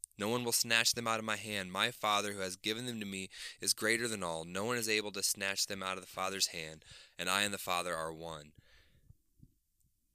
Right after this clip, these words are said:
If I did tell you, and you don't believe, all the works I do in my Father's name testify about me." And it's like, if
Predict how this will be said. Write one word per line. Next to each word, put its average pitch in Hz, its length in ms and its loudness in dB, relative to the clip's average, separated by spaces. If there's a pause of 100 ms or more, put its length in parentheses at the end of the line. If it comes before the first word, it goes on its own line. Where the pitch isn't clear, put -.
(960)
If 104 100 -10
I 107 80 -2
did 117 240 4
tell 117 200 4
you, 95 420 2 (680)
and 104 80 -6
you 107 100 2
don't 113 180 4
believe, 98 640 -2 (260)
all 110 240 6
the 123 80 2
works 117 280 4
I 110 80 4
do 107 160 2
in 101 60 -4
my 95 100 -4
Father's 92 380 -2
name 87 180 -4
testify 82 500 -2
about 76 300 -2
me." 76 240 -14
And 85 100 -6
it's 90 200 -2
like, 87 260 0
if 98 180 -6